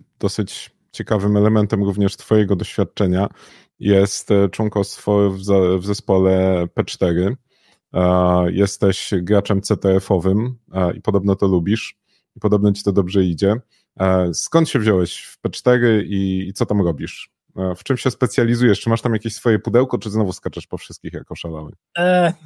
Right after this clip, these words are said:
Speaker 2: <laughs> myślę, że znasz odpowiedź. E, skąd się
Speaker 1: Oczywiście,
Speaker 2: wziąłem
Speaker 1: ale muszę to usłyszeć.
Speaker 2: skąd się wziąłem w P cztery? To też jest trochę śmieszna sytuacja. Generalnie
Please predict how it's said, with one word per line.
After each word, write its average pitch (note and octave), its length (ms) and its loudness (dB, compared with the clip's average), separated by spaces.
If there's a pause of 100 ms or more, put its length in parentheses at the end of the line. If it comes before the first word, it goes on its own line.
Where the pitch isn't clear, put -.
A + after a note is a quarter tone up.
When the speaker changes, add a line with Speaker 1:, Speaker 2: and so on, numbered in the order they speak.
(760)
Speaker 2:
<laughs> F#3+ 960 -6
myślę, F#3 260 2
że E3 100 -2
znasz F#3+ 300 2
odpowiedź. C3+ 520 -4 (640)
E, D#3+ 280 -8
skąd C#4 260 0
się G4 60 2
Speaker 1:
Oczywiście, - 300 2
Speaker 2:
wziąłem A2+ 160 4
Speaker 1:
ale A2+ 60 2
muszę A#2+ 200 2
to B2+ 100 0
usłyszeć. - 560 -4 (320)
Speaker 2:
skąd F#4 320 -2
się D4+ 140 0
wziąłem A#3 320 0
w - 80 -20
P C#4+ 120 0
cztery? C#3+ 400 -6
To C4+ 440 -2
też G#3 200 -4
jest F3 160 -8
trochę D#3+ 200 -8
śmieszna E3 340 -6
sytuacja. F#3+ 640 -6
Generalnie E3 640 -2